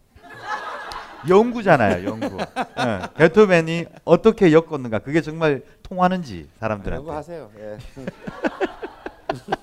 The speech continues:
Speaker 2: 근데 그거 재밌을 것 같아, 진짜. 아, 저 모르는 사람도 아마, 아, 왠지 이것과 이, 요것과 요것이 이어지는 것 같고, 이것이 이, 이거, 이거, 이것이 요거의 형제인 것 같고, 뭐 이렇게.
Speaker 1: 분명히 오 번, 예를 들어 오 번하고 육 번하고는 완전히 다를 거거든요.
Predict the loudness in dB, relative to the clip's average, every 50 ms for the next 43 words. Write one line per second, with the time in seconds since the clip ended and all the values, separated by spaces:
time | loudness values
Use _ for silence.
0 | -6 -8 -8 -8 -8 -12 _ -20 -20 _ _ _ -16 -12 -2 2 4 6 8 8
1 | 6 4 2 -2 -10 -4 -4 -4 -2 -2 -6 -6 -6 -10 -12 -12 -12 -12 -12 -12
2 | -16 -20 -20 -20 -20 -20 -20 -12 -12 -12 -12 _ _ _ _ _ _ _ _ -20
3 | -18 -14 -8 0 0 2 2 0 -2 -6 -6 -6 -6 -8 -8 -8 -8 -8 -8 -6
4 | -2 -2 -2 -2 -2 -6 -6 -8 -8 -6 -6 -6 -6 -6 -6 -10 _ -14 -12 -12
5 | -12 -14 -16 -18 -18 -18 -18 -20 -20 -20 _ -14 -14 -14 -14 -16 -20 -20 _ _
6 | _ _ _ _ _ _ _ _ _ _ _ _ _ -8 -8 -8 -8 _ -10 -8
7 | -6 -6 -6 -8 -8 -10 -16 -18 -18 -18 -14 -12 -12 -12 -12 -12 -14 -12 -12 -12
8 | -12 -12 -14 -14 -12 -12 -12 -14 -14 -16 -18 -18 -20 _ _ _ -20 -20 -20 _
9 | _ -18 -18 -18 -18 -18 -14 -14 -14 -14 -14 -14 -12 -12 -10 -10 -10 -10 -8 -10
10 | -12 -12 -14 -16 -14 -14 -14 -14 -14 -12 -12 -12 -14 -14 -16 -18 -16 -14 -14 -14
11 | -14 -12 _ -6 -4 -2 0 0 0 0 0 -4 -2 0 0 0 0 -2 -4 -4
12 | -4 -6 -6 -8 -8 -8 -8 -6 -6 -6 -2 -2 0 0 0 -2 -4 -8 -10 -8
13 | -4 -2 -2 -2 -4 -6 -8 -6 -6 -6 -6 -6 -10 -10 -10 -12 -14 -14 -14 -16
14 | -18 -18 -20 -20 -20